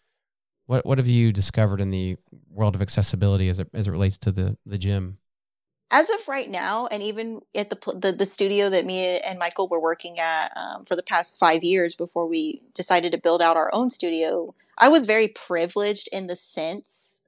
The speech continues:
Speaker 2: that <laughs> I was working and working out in private facilities.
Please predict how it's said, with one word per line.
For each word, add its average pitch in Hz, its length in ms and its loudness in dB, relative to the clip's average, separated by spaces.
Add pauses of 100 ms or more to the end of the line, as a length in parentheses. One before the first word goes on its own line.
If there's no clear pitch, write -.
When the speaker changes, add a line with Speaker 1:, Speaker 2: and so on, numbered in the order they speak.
(140)
Speaker 2:
that 170 420 2 (500)
<laughs> - 440 -20
I 214 180 4
was 196 260 -6
working 190 520 -8
and 175 120 -8
working 175 360 -6
out 160 340 -2
in 170 260 -4
private 170 580 -2
facilities. 202 920 -4